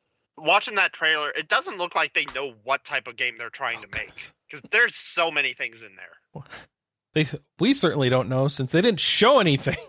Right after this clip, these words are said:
Speaker 2: <laughs> definitive. I wanna know about Game Deck, Kelly, and how I can give Cthulhu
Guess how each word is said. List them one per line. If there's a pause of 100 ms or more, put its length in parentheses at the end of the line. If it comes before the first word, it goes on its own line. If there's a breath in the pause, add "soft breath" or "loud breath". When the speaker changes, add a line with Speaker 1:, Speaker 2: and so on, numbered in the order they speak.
(200)
Speaker 2:
<laughs>
definitive. (960)
I
wanna
know
about
Game
Deck,
Kelly,
and
how
I
can
give
Cthulhu